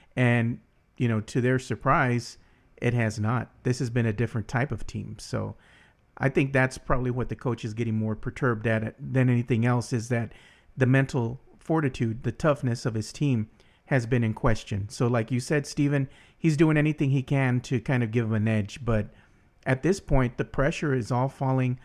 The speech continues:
on the Denver Nuggets, uh, shoulders. And, uh, given their inexperience or lack thereof right now, especially in the postseason, I think that's gonna come into play. I don't think this team is used to that,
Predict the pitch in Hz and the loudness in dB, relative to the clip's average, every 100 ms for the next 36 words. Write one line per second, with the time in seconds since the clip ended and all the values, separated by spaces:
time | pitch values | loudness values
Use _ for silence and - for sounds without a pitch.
0 | - - 127 123 110 123 127 123 113 127 | -16 -6 0 0 2 2 2 2 2 2
1 | 147 113 - - - 113 110 117 - 143 | 0 -4 -6 -14 -8 -4 -4 -6 0 0
2 | 226 135 110 - - - _ - - 151 | 2 0 -4 -8 -20 -20 _ -14 0 2
3 | 151 147 127 160 185 160 143 147 156 143 | 2 0 2 2 4 2 2 2 0 -2
4 | - 127 127 151 165 135 117 120 123 - | -6 0 2 2 0 -2 -2 -2 -2 -2
5 | 123 120 131 131 120 123 123 135 - - | 0 2 0 0 -2 0 0 0 -4 -12
6 | _ - 127 - 131 - 147 127 113 - | _ -6 -4 0 0 2 0 0 4 6
7 | 139 - 156 160 160 - _ _ _ - | 6 2 -2 -2 -4 -6 _ _ _ -2
8 | 139 - 196 190 156 - 160 143 143 143 | -2 0 -2 0 -2 -2 -2 0 0 0
9 | 127 - 123 160 127 - _ - 160 202 | -2 -2 -2 -2 -4 -10 _ 0 0 2
10 | 180 165 139 - 147 117 110 170 - 127 | 0 -2 -4 -2 0 0 0 -2 0 -2
11 | 113 110 | 0 0